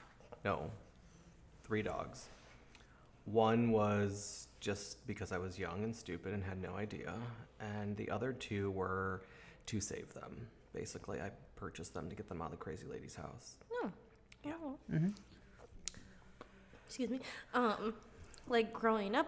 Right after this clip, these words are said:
Speaker 2: I've always had, like, my mom and ex-stepdad buy dogs.
Speaker 1: Mm-hmm.
Speaker 2: But now that I'm, like, on my own, seven years ago, I adopted my first puppy.
Speaker 1: Yeah.
Speaker 2: And honestly, one of the best decisions in my life.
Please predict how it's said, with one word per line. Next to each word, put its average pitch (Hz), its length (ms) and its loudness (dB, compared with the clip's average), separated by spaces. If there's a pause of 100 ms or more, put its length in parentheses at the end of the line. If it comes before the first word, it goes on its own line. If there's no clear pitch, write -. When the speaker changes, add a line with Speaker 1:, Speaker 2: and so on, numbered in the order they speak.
Speaker 2:
I've 233 100 0
always 226 240 6
had, 202 240 4
like, 180 420 0 (460)
my 208 140 4
mom 196 220 6
and 185 260 0
ex-stepdad 202 640 0 (180)
buy 185 320 2
dogs. 233 680 6
Speaker 1:
Mm-hmm. 95 240 2 (280)
Speaker 2:
But - 160 4
now 208 140 8
that 185 120 2
I'm, 185 140 2
like, 190 160 2
on 190 200 6
my 180 180 -2
own, 196 240 4
seven 185 280 -2
years 202 200 2
ago, - 220 -2
I 254 120 4
adopted 190 540 2
my 208 200 2
first 202 280 -4
puppy. 185 400 -6 (920)
Speaker 1:
Yeah. 98 180 -2 (1700)
Speaker 2:
And 196 560 0 (100)
honestly, 214 400 6
one 214 140 6
of 196 160 2
the 196 120 2
best 190 260 0
decisions 214 500 6
in 226 120 4
my 240 120 6
life. 262 380 4